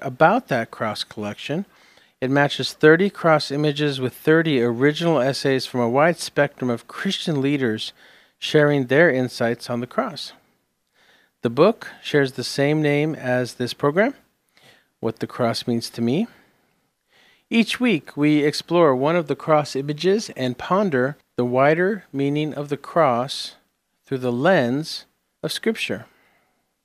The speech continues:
This week's devotional is inspired by the image entitled The Covenant, which is an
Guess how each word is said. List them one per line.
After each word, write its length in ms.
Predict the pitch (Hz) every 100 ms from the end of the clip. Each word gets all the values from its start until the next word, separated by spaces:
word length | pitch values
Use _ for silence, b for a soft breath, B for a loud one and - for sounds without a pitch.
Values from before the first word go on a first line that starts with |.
| _ b b b b b -
This 200 | 247 -
week's 200 | 185 -
devotional 640 | 139 127 123 135 139 165 _ _ _ _ _ _ _
is 160 | 135 131
inspired 560 | 131 - 123 123 147
by 160 | 139 117
the 140 | 117
image 500 | 101 143 160 180 -
entitled 680 | - 127 - 143 156 175 175 _ _ _ _ _ _ _
The 80 | -
Covenant, 540 | - 185 190 147 107 - _ _ _ _ _ _ _ _ _ _ _ _ _ -
which 180 | 180 190
is 140 |
an 80 | 170